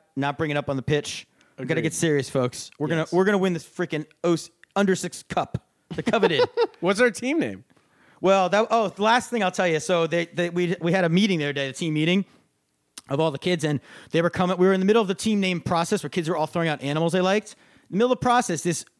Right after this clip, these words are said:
Speaker 1: kid's yo-, a kid in the team's younger brother, like a three-year-old, walks up to Teddy, who's just sitting there, punches Teddy in the face,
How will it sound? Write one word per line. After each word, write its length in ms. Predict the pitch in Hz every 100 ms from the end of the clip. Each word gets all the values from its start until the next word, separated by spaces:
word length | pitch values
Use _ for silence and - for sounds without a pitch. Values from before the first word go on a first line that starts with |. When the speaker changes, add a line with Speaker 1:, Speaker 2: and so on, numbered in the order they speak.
| _ -
Speaker 1:
kid's 340 | - 269 202
yo-, 260 | 160 180 185 180
a 80 |
kid 140 | 180 285
in 40 |
the 80 | 262
team's 300 | 240 247 185
younger 260 | 175 214 202
brother, 440 | 143 185 180 104
like 120 | 113 113
a 20 |
three-year-old, 580 | - 185 208 151 120 120 - _ -
walks 280 | 202 254
up 100 | 277
to 80 | -
Teddy, 440 | - 165 147 196 - _ -
who's 120 | 214
just 140 | 233
sitting 240 | - 285 247
there, 280 | 156 151 160 _ - _ _ -
punches 320 | 285 294 285
Teddy 220 | 277 254
in 60 | 233
the 40 |
face, 440 | - 285 151 -